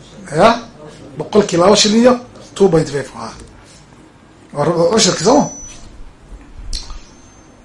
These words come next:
Intaa keliya haddii la soo bixiyo, halka qaarkood waxaa waajibi, waxaad arkaysaa qof bixinaya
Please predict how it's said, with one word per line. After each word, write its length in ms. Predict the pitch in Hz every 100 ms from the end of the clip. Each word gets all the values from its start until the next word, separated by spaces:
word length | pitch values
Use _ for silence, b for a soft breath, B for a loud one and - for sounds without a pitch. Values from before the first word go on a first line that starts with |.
| - - -
Intaa 300 | 240 233 214
keliya 280 | 214 226
haddii 200 | 196 190
la 80 | 214
soo 180 | - 214
bixiyo, 360 | 196 160 196 196
halka 180 | 190
qaarkood 360 | 170 165 - -
waxaa 200 | 170 175
waajibi, 600 | 165 165 160 196 208 220 - - -
waxaad 160 | - 175
arkaysaa 260 | 170 160 160
qof 140 | 170
bixinaya 580 | 165 - 202 190 202 196